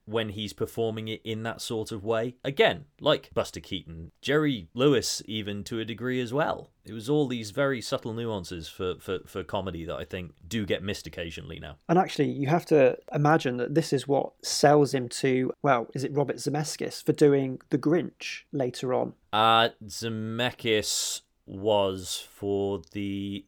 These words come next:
Speaker 2: Was he the
Speaker 1: Christmas
Speaker 2: Cumberbatch?
Speaker 1: Carol, I believe.
Speaker 2: Ah,
Speaker 1: It was Ron Howard
Speaker 2: Ron
Speaker 1: for The
Speaker 2: Howard.
Speaker 1: Grinch.
Speaker 2: Yes, Ron Howard for The Grinch. But you can see there, there are elements used in The Grinch from The Mask. Like,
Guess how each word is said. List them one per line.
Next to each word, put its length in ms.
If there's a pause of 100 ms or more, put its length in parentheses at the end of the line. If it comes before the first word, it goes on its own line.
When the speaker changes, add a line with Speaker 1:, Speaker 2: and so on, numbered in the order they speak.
(180)
Speaker 2:
Was 120
he 60
the 80
Speaker 1:
Christmas 360
Speaker 2:
Cumberbatch? 80
Speaker 1:
Carol, 420
I 140
believe. 480
Speaker 2:
Ah, 100
Speaker 1:
It 60
was 160
Ron 320
Howard 520
Speaker 2:
Ron 140
Speaker 1:
for 60
The 40
Speaker 2:
Howard. 240
Speaker 1:
Grinch. 160 (140)
Speaker 2:
Yes, 400
Ron 160
Howard 340
for 120
The 80
Grinch. 500 (440)
But 220
you 120
can 180
see 480 (120)
there, 160 (100)
there 100
are 80
elements 580
used 680 (220)
in 340
The 80
Grinch 600 (280)
from 260
The 60
Mask. 640 (300)
Like, 240